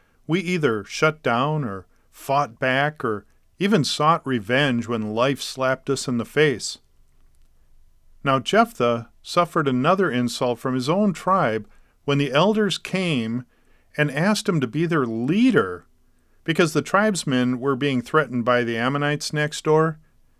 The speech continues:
That's quite a lot of nerve they had to ask this guy to come back to the fold and lead the people into battle,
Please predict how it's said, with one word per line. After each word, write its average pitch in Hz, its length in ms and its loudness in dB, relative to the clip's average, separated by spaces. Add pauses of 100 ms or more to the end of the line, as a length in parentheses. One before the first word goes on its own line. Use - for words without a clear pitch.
(640)
That's 220 300 -2
quite - 400 -4
a 165 40 4
lot 151 240 4
of 123 80 2
nerve 127 380 2
they 117 200 0
had 123 300 0
to 113 180 -4
ask 139 260 0
this 123 140 -4
guy 117 220 0
to 110 60 -2
come 135 240 -2
back 123 300 0
to 135 80 -2
the 110 100 -4
fold 123 500 -2
and 175 340 0
lead 165 260 0
the 127 80 0
people 151 500 -2
into 120 160 0
battle, 120 520 0